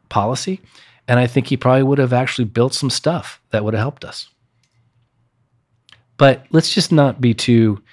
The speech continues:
um, morose about it. We, we all have that power,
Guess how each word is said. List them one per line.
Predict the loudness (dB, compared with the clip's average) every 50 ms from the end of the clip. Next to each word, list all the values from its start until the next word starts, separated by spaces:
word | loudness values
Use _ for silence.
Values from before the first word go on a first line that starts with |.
| _ _ _ _ _ _ _ _ _ _ _ _
um, | 0 0 0 0 0 -2 -6 -8 -10 -8
morose | -4 -2 2 2 2 2 0 -2
about | -6 -8 -8 -10 -10
it. | -12 -14 _ _ _ -2
We, | 0 2 2 2 0 0
we | 2 4 6 6
all | 6 6
have | 4 2 2 0 -4
that | -8 -10 -10
power, | -10 -12 -12 -12 -12 -14